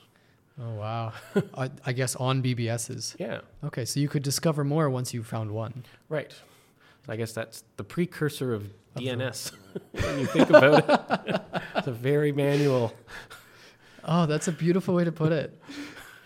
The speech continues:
Speaker 1: And that was the beginning of the web approach to, you know, communication.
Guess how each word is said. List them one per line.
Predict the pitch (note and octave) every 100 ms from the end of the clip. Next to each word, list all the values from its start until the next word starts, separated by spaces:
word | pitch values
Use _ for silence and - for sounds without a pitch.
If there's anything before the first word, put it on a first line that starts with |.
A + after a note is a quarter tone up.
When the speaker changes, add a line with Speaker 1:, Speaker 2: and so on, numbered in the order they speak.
| - - - - - -
Speaker 1:
And | D3+ E3
that | D#3+
was | E3
the | D#3
beginning | D3 B2+ D3 D#3+ D3
of | C3 A#2+
the | B2+ A#2 A2+
web | A2+ C3+ C#3 C3+ C#3 D#3+ -
approach | B2 - F3 F3+ -
to, | - A#2+ A#2 C3+ - -
you | A2+
know, | A2+
communication. | C3+ C3+ C3+ G3 A3 A2+ A2+